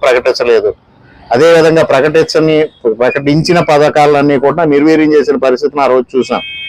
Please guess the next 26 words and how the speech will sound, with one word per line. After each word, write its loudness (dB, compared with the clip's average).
ఇవాళ 4
ప్రకటించిన 0
పథకాన్ని 2
ఒకంత 0
మెరుగ్గా 2
చేయడానికే 2
ప్రయత్నం 0
చేస్తున్నాను 0
తప్పించి -4
దాన్ని 2
డైల్యూట్ 2
చేసే 0
విధానానికి 0
లేదు. 2
మెరుగైన 4
విధానంలో 2
సంక్షేమం 0
అందించడం 0
కోసం, -2
సూపర్ 0
సిక్స్ -6
అందించడం 0
కోసం 0
కూటమి 2
ప్రభుత్వం 0
ఇవాళ 4